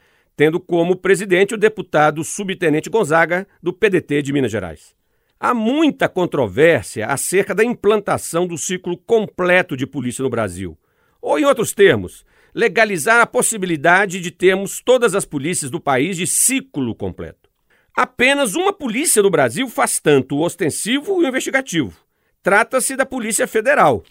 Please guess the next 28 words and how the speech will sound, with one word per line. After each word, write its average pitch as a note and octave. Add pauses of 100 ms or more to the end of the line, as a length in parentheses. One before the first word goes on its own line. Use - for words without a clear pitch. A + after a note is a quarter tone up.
(320)
que D#3+
tem G3
atribuições A3+
de D3
vigilância D#3
e C#3
repressão C3+
nas C#3
fronteiras A#2+
nacionais, G3 (420)
bem B3
como A#3+
tem A3+
atribuição A3+
de G3
investigar G3+
crimes A#3
de D#3
competência G#3+
da C3+
União. G#2 (640)
É, G#2
portanto, F3 (100)
uma F#3
polícia D3
de C3
ciclo G3+
completo. -